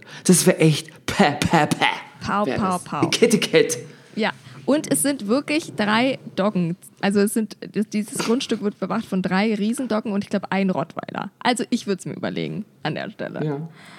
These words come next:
Speaker 1: ich würd's mir auch überlegen, außer ich hab grad auch Bedarf nach Doggen und Rottweilern. <laughs>
Speaker 2: Oh Mann, oh Mann. Lupsi, halt durch. <laughs>
Speaker 1: Wollen wir
Speaker 2: Mama,
Speaker 1: kurz
Speaker 2: komm.
Speaker 1: unterbrechen? Willst du kurz anrufen,
Speaker 2: Mama,
Speaker 1: ob schon
Speaker 2: komm.
Speaker 1: jemand da ist?
Speaker 2: Nein.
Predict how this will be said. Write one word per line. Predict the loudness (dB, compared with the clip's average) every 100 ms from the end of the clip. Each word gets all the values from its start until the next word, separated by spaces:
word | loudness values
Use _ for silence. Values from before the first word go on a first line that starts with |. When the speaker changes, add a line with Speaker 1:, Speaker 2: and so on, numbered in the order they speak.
| -10
Speaker 1:
ich | -6
würd's | -2 2
mir | 2
auch | 2
überlegen, | 4 4 4 2 2
außer | 2 4 4
ich | 4
hab | 2 -2
grad | -4 -2
auch | -2
Bedarf | -4 -2 0 0 -2 -10 -18 -6
nach | -4 -4
Doggen | 2 2 4 2
und | 2 0
Rottweilern. | -4 -6 -4 -2 -2 -4 -6
<laughs> | -8 -12 -14 -20 -20 -18 -18 -20 -18
Speaker 2:
Oh | -8 -6 -4
Mann, | -4 -4 -2
oh | -2
Mann. | -4 -4 -2 -2 -4 -6 -10 -16 -6
Lupsi, | -4 -4 -4 2 4
halt | 4 2 0
durch. | 0 0 -2 -8 -8 -10 -10 -16 -14 -14 -4
<laughs> |
Speaker 1:
Wollen | 4 6 6 6 6 8 8 8 6 4
wir | 2 2 0 -6 -12 2 4 4 4
Speaker 2:
Mama, | 4 6 8
Speaker 1:
kurz | 8 6
Speaker 2:
komm. | 6
Speaker 1:
unterbrechen? | 6 8 8 8
Willst | 8 8
du | 6
kurz | 8 8 8
anrufen, | 4 6 4 2 -2 -4 -4 -4
Speaker 2:
Mama, | 2 2 2
Speaker 1:
ob |
schon | 6 8
Speaker 2:
komm. | 8
Speaker 1:
jemand | 8 6
da | 4 2
ist? | 4 4 4 -4
Speaker 2:
Nein. | -4 -4 -6